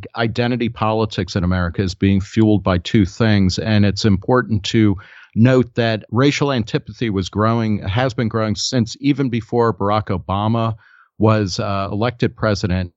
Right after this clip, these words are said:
It's growing at a time when most, uh, most indicators show that, uh, racial, uh, you know, racial and ethnic identity is less of a barrier to social improvement, to inclusion, to economic gains than ever before.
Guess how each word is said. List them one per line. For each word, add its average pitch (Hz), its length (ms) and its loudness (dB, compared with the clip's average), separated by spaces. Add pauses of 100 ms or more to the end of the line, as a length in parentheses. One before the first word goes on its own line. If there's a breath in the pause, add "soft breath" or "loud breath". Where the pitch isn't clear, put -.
It's 139 200 2
growing 180 440 -2
at 139 100 -2
a 120 60 0
time 127 300 -4
when 110 180 0
most, 123 580 -2 (380 soft breath)
uh, 110 400 0
most 147 280 -2
indicators 123 540 -2
show 104 220 0
that, 98 240 -2 (120)
uh, 98 200 -2
racial, 113 580 0
uh, 110 60 -4
you 104 120 0
know, 107 60 4
racial 123 320 4
and 104 100 0
ethnic 110 300 -4
identity 95 380 0
is 87 160 -4
less 120 280 0
of 95 120 -2
a 95 40 -4
barrier 92 540 -4
to 90 260 -2
social 101 440 0
improvement, 92 560 0
to 95 120 -2
inclusion, 92 760 2
to - 180 -8
economic 95 540 0
gains 80 420 -2
than 104 100 0
ever 92 220 2
before. 92 640 2